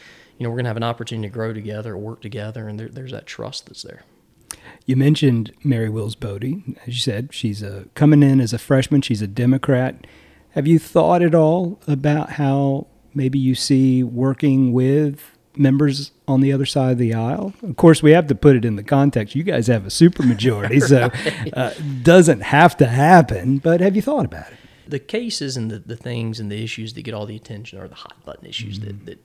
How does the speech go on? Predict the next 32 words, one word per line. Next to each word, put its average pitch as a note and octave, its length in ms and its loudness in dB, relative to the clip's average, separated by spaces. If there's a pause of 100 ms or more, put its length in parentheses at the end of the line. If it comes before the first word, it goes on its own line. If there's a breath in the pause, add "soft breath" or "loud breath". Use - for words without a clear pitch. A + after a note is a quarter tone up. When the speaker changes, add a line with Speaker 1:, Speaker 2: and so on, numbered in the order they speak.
Speaker 1:
you E3 120 -18
know, G2 40 -16
drive G#2 320 -16
the - 60 -20
headlines G2 540 -16
and G#2+ 100 -14
the G2 80 -16
partisan - 460 -14
divides. E2+ 560 -16
But, - 220 -20 (540 soft breath)
but - 120 -14
th-, - 120 -14
there's - 200 -8
so E3+ 200 -2
much B2 320 -6
of B2 80 -16
what G2 140 -14
happens - 680 -16
that's, - 500 -12 (120)
that's - 220 -18
just - 160 -16 (240)
technical - 500 -20 (120)
and - 120 -16
it's, F#2+ 120 -12
Speaker 2:
Mm-hmm. G2+ 200 -16
Speaker 1:
you - 60 -14
know, - 80 -16
substantive. - 720 -12
It's, - 200 -12
you - 180 -20
know, - 60 -16
it's - 180 -18